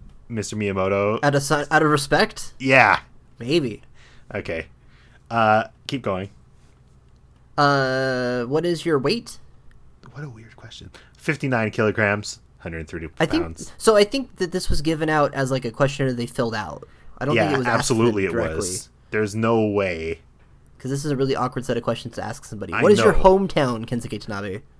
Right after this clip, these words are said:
Speaker 1: Oh, Osaka.
Speaker 2: Uh, are you married or unmarried?
Speaker 1: I'm unmarried, but I'm currently seeking eligible candidates.
Speaker 2: What's your type?
Speaker 1: Mm, B grade idols.
Speaker 2: Whoa. Uh, what are your hobbies?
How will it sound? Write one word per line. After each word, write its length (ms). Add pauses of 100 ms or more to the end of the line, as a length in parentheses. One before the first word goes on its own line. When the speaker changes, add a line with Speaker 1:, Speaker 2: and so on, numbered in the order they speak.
(160)
Speaker 1:
Oh, 200 (120)
Osaka. 420 (720)
Speaker 2:
Uh, 60
are 180
you 100
married 300
or 140
unmarried? 480 (1040)
Speaker 1:
I'm 300
unmarried, 600
but 300
I'm 280
currently 480
seeking 500
eligible 480
candidates. 840 (140)
Speaker 2:
What's 200
your 100
type? 460 (1120)
Speaker 1:
Mm, 1300
B 240
grade 380
idols. 1040
Speaker 2:
Whoa. 580 (600)
Uh, 280
what 140
are 40
your 140
hobbies? 600